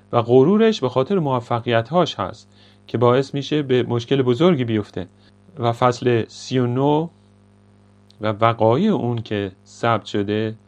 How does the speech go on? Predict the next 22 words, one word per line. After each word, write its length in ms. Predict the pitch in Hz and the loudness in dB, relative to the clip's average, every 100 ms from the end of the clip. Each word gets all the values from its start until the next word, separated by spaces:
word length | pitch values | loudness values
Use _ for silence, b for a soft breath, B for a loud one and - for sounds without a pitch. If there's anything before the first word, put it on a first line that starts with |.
| b b b _ _ _ _ | b b b _ _ _ _
دقیقاً 580 | 107 113 113 131 131 131 - _ _ _ _ 101 | -2 0 -2 -2 -2 -2 -10 _ _ _ _ -6
به 380 | 110 107 104 - _ _ _ _ - | -2 -2 -4 -8 _ _ _ _ -10
فصل 360 | - 123 117 120 | -2 -2 0 -4
سی 280 | 117 - 117 | -4 -4 -2
و 60 | |
شش 320 | 110 147 151 120 | -2 -2 -4 -2
مربوط 420 | 107 101 101 - | -2 0 -4 -6
می‌شه، 280 | 90 - 95 _ _ _ _ _ _ | -12 -12 -18 _ _ _ _ _ _
یعنی 140 | 92 104 | -12 -12
قبل 320 | - 131 117 | -4 -2 0
از 160 | 113 113 | -2 -2
اون 140 | 110 | -2
روی 200 | 107 104 | -2 -2
می‌ده. 300 | 95 87 85 98 | -4 -8 -10 -10
وقتی 220 | - 104 | -8 -8
که 100 | 101 | -6
به 80 | 101 | -6
اونها 240 | 101 104 | -4 -4
برسیم 400 | 98 92 104 101 b b b | -4 -6 -8 -10 b b b
به 100 | - | -6
چه 160 | 117 127 | -2 -2
علت 280 | 107 107 | 0 -2